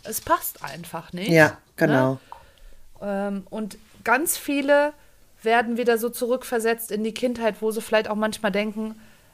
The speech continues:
Speaker 1: "Ach, bin ich wieder nicht genug?
Speaker 2: Hm.
Speaker 1: Bin ich es nicht wert?" Ne? Das ist
Speaker 2: Ja.
Speaker 1: echt, ähm, also Ghosten ist echt scheiße, Leute.
Speaker 2: Ja, aber wisst ihr, an alle meine Freunde, ja,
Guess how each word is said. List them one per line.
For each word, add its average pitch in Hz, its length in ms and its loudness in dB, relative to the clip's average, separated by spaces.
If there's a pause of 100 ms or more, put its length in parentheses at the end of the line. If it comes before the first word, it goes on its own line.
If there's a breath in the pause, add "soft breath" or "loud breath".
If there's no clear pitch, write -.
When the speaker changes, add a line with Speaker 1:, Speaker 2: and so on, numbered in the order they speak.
(120 soft breath)
Speaker 1:
"Ach, - 140 -8
bin 220 160 6
ich 220 180 -2
wieder 302 200 2
nicht 165 260 -6
genug? 160 340 -6
Speaker 2:
Hm. 139 360 6
Speaker 1:
Bin 269 140 6
ich 330 140 -2
es 277 160 -6
nicht 233 220 -6
wert?" 226 420 0 (260)
Ne? 185 220 -8 (520)
Das 180 120 -6
ist 156 80 2
Speaker 2:
Ja. 151 140 6
Speaker 1:
echt, - 200 -4
ähm, 190 380 -4 (360 loud breath)
also 214 220 0
Ghosten 247 480 2
ist 208 240 -8
echt - 240 -10
scheiße, 185 380 -6
Leute. 160 320 -4
Speaker 2:
Ja, 156 300 12 (260 loud breath)
aber 175 260 8
wisst 208 220 2
ihr, 220 120 6 (520 loud breath)
an 180 180 6
alle 202 260 8
meine 180 320 8
Freunde, 160 680 0 (260)
ja, 160 380 2